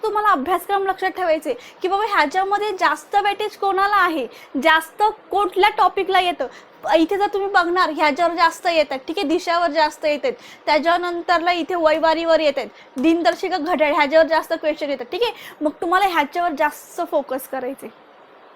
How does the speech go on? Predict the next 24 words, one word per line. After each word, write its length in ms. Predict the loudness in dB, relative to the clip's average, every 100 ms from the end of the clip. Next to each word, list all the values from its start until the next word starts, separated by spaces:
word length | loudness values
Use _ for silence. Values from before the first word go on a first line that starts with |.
| -20 -20 0
त्यानंतरला 600 | 2 4 2 2 2 2
इथे 300 | 0 -2 0
लॉजिकल 420 | 2 2 0 -4
रिझनिंगमध्ये 640 | -2 -2 -2 -2 -2 0
हे 180 | 0 0
तर 160 | 2 0
एकदम 300 | 0 -2 -2
इझी 280 | -2 0 4
आहे, 220 | 4 2
हे 140 | 0
वाचून 360 | 2 2 2 -2
आपलं 240 | -2 -2
होऊ 160 | 0 -2
शकतं. 320 | -4 -8 -8 -10 -16 -14 -2
पुढे 220 | 0 2
जर 120 | 2
आपण 280 | 2 0 -6
गेलो 320 | -4 -4 -6 -8 -16 -4
तर 60 |
व्हर्बलमध्ये 720 | 2 4 4 2 0 2 0 0
हे 360 | -4 -2 -2
सिरीज 460 | -2 0 0 0 2
आपल्याला 340 | 2 2 0
बघताना 400 | 0 0 2 0